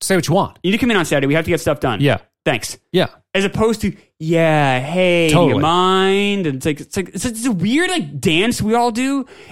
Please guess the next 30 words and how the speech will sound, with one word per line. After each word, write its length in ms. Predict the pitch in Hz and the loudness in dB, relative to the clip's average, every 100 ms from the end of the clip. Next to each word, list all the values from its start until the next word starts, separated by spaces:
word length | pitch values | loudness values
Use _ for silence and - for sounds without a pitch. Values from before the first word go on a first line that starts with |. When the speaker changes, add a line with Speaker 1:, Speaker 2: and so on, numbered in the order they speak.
| - | -4
Speaker 2:
And 80 | 202 | -2
it's 80 | 226 | 0
like, 80 | 190 | -2
why 360 | 151 170 262 | 0 0 0
are 60 | 370 | 0
we 140 | 392 | -2
doing 260 | 254 294 277 | -2 0 0
this 160 | 233 151 | -2 -2
dance? 400 | 156 214 - 160 | -2 -2 -2 -4
Like, 80 | 156 | -2
what 140 | 285 | -2
happened 440 | - 285 339 208 | -2 -4 -2 -4
to 80 | 110 | -4
us? 340 | 76 - - - _ _ _ _ _ - | -8 -10 -12 -16 _ _ _ _ _ -8
I, 120 | 240 | -4
I 100 | 233 233 | 0 0
really 380 | 165 285 339 214 | 2 2 2 2
love 280 | 185 247 | 2 2
those 180 | 254 175 | 0 0
kind 160 | - 160 | -2 -4
of 80 | - | -2
questions. 480 | 175 - 277 254 | -4 -2 -2 -2
And 160 | - 175 | -2 0
I 40 | 175 | 2
love 320 | 160 220 233 | 2 0 0
kind 180 | 311 294 | 0 0
of, 60 | |
like, 200 | 240 - | -2 -2
picking 360 | - 240 233 220 | -6 -4 -2 -4
apart 560 | 185 - 170 202 214 | -4 -4 -2 0 -2